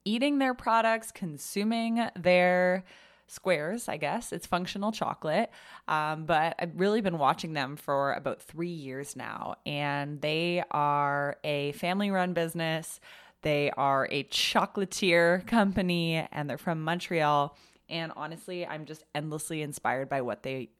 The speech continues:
are doing and what they're building. So, uh, you can find all the details for the live podcast recording over on my Instagram account at Kelsey Rydell.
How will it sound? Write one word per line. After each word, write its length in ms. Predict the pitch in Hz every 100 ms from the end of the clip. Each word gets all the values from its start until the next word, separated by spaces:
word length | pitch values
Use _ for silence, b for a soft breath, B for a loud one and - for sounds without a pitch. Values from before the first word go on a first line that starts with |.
| -
are 160 | 131
doing 500 | 135 240 254 247 240 226
and 360 | 143 139 139
what 180 | 139 135
they're 120 | 139
building. 480 | 135 - - 65 151 - B B B B B
So, 800 | - - 294 175 139 151 233 392 381 -
uh, 360 | 165 151 147 -
you 120 | 202
can 160 | 240 220
find 200 | 175 147
all 180 | 151 180
the 140 | 254
details 680 | 254 175 156 156 123 139 220
for 120 | 226
the 80 | 180
live 300 | 151 131 -
podcast 480 | - 165 - 208 -
recording 540 | 254 - 131 135 196 -
over 260 | 147 139
on 100 | 156
my 120 | 180 -
Instagram 560 | 170 - 170 175 160
account 400 | 170 180 160 165 -
at 240 | 135 -
Kelsey 340 | - 160 - 220
Rydell. 440 | 165 151 151 160